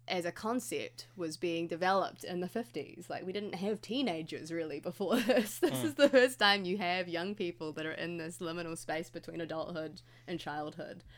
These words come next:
Speaker 2: Yeah.
Speaker 1: and are exploring that. And West Side Story is a teenage musical. Um,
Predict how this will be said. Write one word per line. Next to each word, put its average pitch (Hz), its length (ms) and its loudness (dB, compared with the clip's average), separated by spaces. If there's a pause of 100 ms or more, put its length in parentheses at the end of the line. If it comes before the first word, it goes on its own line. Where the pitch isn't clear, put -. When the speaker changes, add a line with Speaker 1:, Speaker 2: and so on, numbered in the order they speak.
(160)
Speaker 2:
Yeah. 107 120 -4
Speaker 1:
and 151 480 -4
are 151 200 -2
exploring 156 540 -6
that. 151 300 -6
And 165 340 -8
West 202 220 -4
Side 202 160 -6
Story 180 320 -4
is 175 100 -6
a 196 60 -6
teenage 180 420 -8
musical. - 600 -8 (560)
Um, 156 560 0